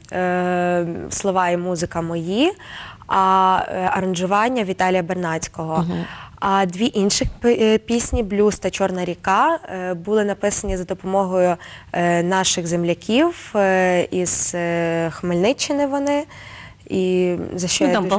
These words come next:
Speaker 2: Павло
Speaker 1: вдячна.
Speaker 2: Нечитайло, да,
Speaker 1: Так.
Speaker 2: Віктор Відоменко.
Speaker 1: Так, е,
Speaker 2: Мгм.
Speaker 1: Віктор Відоменко зараз працює у нас в коледжі, і, ну,
Speaker 2: Ну, мені
Speaker 1: багато аранжувань.
Speaker 2: подобається те, що, знаєш, е, от, е, не шукаємо десь геніїв,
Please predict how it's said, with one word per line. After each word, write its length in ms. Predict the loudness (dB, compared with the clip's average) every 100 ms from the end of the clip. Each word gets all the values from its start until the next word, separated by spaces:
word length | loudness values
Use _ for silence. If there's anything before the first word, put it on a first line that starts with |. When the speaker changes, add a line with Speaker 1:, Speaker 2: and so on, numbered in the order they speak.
| 2
Speaker 2:
Павло 220 | 2 4
Speaker 1:
вдячна. 260 | 0 0 -2
Speaker 2:
Нечитайло, 640 | 0 -2 2 2 2 2
да, 180 | 2 2
Speaker 1:
Так. 40 |
Speaker 2:
Віктор 300 | 0 0 0
Відоменко. 640 | 0 0 0 0 -4 -4
Speaker 1:
Так, 240 | -2 -2 -4 -8 -4
е, 220 | 2 4 4
Speaker 2:
Мгм. 80 | 2
Speaker 1:
Віктор 200 | -2 0
Відоменко 380 | 2 0 -2
зараз 220 | 0 0 -2
працює 300 | -8 -2 -2
у 40 |
нас 180 | -2 -4
в 20 |
коледжі, 580 | -2 2 2 2 2 0 -2 -16 -20 -18 -8
і, 480 | -4 -2 0 -2 -2 -4 -10 -14 -20 -20 -10 -4
ну, 180 | -4 -4 -6 2
Speaker 2:
Ну, 100 | 4
мені 120 | 6
Speaker 1:
багато 0 |
аранжувань. 220 | 6 4
Speaker 2:
подобається 880 | 4 2 4 2 2 -2 -2 0 -2
те, 260 | 0 0 0
що, 260 | 0 0
знаєш, 500 | 0 0 0 0 0
е, 300 | 2 4 4 2
от, 320 | 0 0 0
е, 260 | 2 2 0 -6 -14 0
не 140 | 2
шукаємо 640 | 2 2 4 4 4 4 2
десь 540 | 2 2 2 0 0
геніїв, 840 | -2 2 2 2 2 2 0 -2